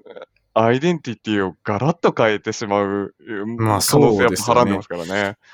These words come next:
Speaker 2: はい。脳を使わない時ないですからね。
Speaker 1: ないですからね。
Speaker 2: <laughs>
Speaker 1: そうなんですよ。
Speaker 2: 基本的には。
Speaker 1: <laughs>
Speaker 2: 腕をサイボーグにするとか、そんな次元の話ではなく。
Speaker 1: でもないし、み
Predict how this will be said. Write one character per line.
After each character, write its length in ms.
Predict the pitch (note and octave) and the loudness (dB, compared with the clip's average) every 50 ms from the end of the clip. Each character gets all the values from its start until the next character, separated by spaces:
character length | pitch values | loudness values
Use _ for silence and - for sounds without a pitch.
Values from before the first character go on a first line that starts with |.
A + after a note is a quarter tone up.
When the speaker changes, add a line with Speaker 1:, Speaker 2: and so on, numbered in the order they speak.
| - G#2 G2 F#2 F2 F2 | -4 -2 -2 -2 -2 -4
Speaker 2:
は 80 | E2 E2 | -6 -2
い。 40 | G2+ | 2
脳 200 | C#3+ G3 G#3 C3 | 4 6 6 6
を 60 | G#2+ | 4
使 260 | G#2+ - - - D#3 | 2 0 -2 0 2
わ 100 | E3 F3+ | 2 2
な 100 | F#3 F3+ | 2 2
い 80 | E3+ D#3 | 0 -2
時 420 | - - - - F2 D2+ G#1+ - _ - | -4 -8 -8 -8 -10 -10 -12 -14 _ -6
な 200 | G2+ G#2+ B2 F3 | -2 2 2 2
い 80 | F#3+ | 2
で 60 | B2+ G2 | 2 0
す 100 | - - | -4 -4
か 100 | F2+ E2 | -6 -6
ら 100 | C#2+ C#3 | -2 2
ね。 20 | |
Speaker 1:
な 120 | E3 G3 | 4 4
い 80 | G#3 F#3 | 4 4
で 100 | - C#3+ | 4 4
す 80 | - - | 2 2
か 80 | A#2 | 2
ら 220 | G2+ A2 B2 C3 C3 | 2 2 2 2 2
ね。 120 | A#2+ - - B2 | 0 -2 -4 -6
Speaker 2:
<laughs> 120 | - - | -6 -4
Speaker 1:
そ 140 | - C3 A2+ | -4 -4 -4
う 40 | G2+ | -2
な 60 | F#2 | -4
ん 0 | F#2 | -4
で 60 | F2+ | -6
す 240 | - - - A#2+ F#2 | -6 -6 -6 -6 -8
よ。 160 | E2 D2 - - - | -10 -10 -14 -14 -12
Speaker 2:
基 180 | - - A2 | -6 -4 -4
本 260 | G2+ G2+ G2 F#2 F#2+ F#2 | -2 -2 -4 -6 -4 -2
的 240 | - - - - | -2 -2 -2 -2
に 200 | F#2+ F#2 F#2 F2+ | -4 -6 -4 -6
は。 320 | F2 E2+ E2+ E2 E2 E2 - C3+ | -6 -6 -6 -6 -6 -8 -14 -16
Speaker 1:
<laughs> 840 | - _ _ _ _ _ _ _ _ _ - - - - - _ - | -20 _ _ _ _ _ _ _ _ _ -20 -20 -20 -20 -20 _ -4
Speaker 2:
腕 300 | G#2 G#2+ A#2+ C3 D#3 D3 | -2 0 4 4 4 6
を 100 | B2 G#2+ | 4 2
サ 220 | - - - B2+ B2 | 0 0 0 2 2
イ 140 | C3 B2+ | 4 4
ボ 160 | B2+ D3 D3+ C#3+ | 4 4 4 4
ー 40 | |
グ 80 | B2 A#2 | 4 2
に 80 | G#2+ F#2+ | 0 0
す 140 | - - | 0 -2
る 80 | A2 A#2 | -4 -2
と 100 | - A2 | -2 -2
か、 80 | G2 F#2+ | -2 -2
そ 180 | - - C3+ | 0 0 2
ん 80 | C3+ C3+ | 4 4
な 120 | C#3 C3+ | 4 2
次 180 | G#2+ G#2 A#2 A#2 | 2 0 0 2
元 200 | C3+ C#3 C3+ C3+ | 2 2 2 2
の 80 | C3+ | 0
話 360 | C3 - B2+ B2+ B2+ - - - | 0 0 0 0 2 2 2 4
で 100 | D3 A2+ | 4 4
は 80 | G2+ | 4
な 120 | G2+ A#2+ C3 | 4 2 2
く。 260 | - E3 C#3 - - | 2 2 0 2 4
Speaker 1:
で 60 | - | 6
も 140 | F3+ F3 D#3+ | 6 6 6
な 200 | D#3 D#3+ D#3 D3+ D3+ | 6 6 6 6 6
い 80 | - | 4
し、 160 | - - - | 2 0 0
み 100 | - - | 0 0